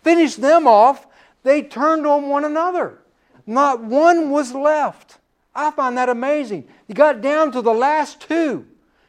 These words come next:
And the one killed the one, and the other, well, then he just fell on his own sword. Not one soldier was left. No one.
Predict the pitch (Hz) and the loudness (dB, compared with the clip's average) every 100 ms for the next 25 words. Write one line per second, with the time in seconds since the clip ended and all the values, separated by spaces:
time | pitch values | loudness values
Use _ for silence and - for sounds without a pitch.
0 | 127 208 214 214 269 302 220 294 277 254 | -10 -4 0 2 4 2 4 2 2 2
1 | 294 311 269 254 269 254 226 240 254 226 | 4 4 2 0 0 0 -2 2 2 4
2 | 247 254 254 233 - 247 285 294 269 285 | 0 2 0 0 0 4 4 2 -2 -2
3 | 320 311 370 370 359 226 135 - _ _ | -2 -2 0 2 2 0 -4 -14 _ _
4 | _ _ _ _ _ _ _ _ _ 214 | _ _ _ _ _ _ _ _ _ 0
5 | 269 277 214 180 233 302 311 330 277 _ | 2 2 -2 -6 0 2 2 -2 -8 _
6 | - - 285 285 240 269 254 202 233 277 | -18 4 6 6 0 -4 -4 -4 -2 -2
7 | 254 - _ _ _ _ _ _ _ _ | -2 -10 _ _ _ _ _ _ _ _
8 | 202 240 330 294 190 127 | -4 0 0 0 -4 -4